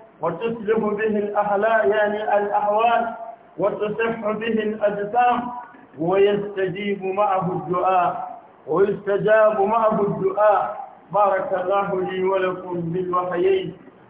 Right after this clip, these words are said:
ونفعني وإياكم بهدي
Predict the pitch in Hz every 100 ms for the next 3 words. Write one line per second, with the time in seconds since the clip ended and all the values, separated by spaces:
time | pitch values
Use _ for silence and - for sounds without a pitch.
0 | - 135 170 202 208 214 214 214 214 214
1 | 208 202 214 214 214 214 214 202 202 214
2 | 208 214 202